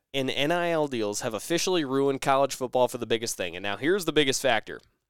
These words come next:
This article came out a couple of days ago, and I tweeted about it on my own personal Twitter. Let me pull this up here. So,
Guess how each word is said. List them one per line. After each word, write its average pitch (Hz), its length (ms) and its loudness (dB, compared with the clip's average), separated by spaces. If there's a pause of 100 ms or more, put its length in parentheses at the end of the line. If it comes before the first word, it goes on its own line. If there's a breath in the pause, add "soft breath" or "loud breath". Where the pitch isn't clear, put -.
This 190 300 4
article 170 400 6
came 160 380 0
out 135 240 4
a 113 40 -6
couple 135 300 0
of 139 80 2
days 123 240 2
ago, 107 200 0
and 104 60 -4
I 104 80 -2
tweeted 139 320 0
about 101 280 0
it - 80 -10 (640 soft breath)
on 127 360 4
my 123 200 2
own 131 260 2
personal 135 480 -2
Twitter. 98 320 -6 (1300)
Let 123 100 -2
me 131 80 0
pull 131 240 0
this 123 180 0
up 107 200 0
here. 92 180 -8 (420)
So, 160 460 6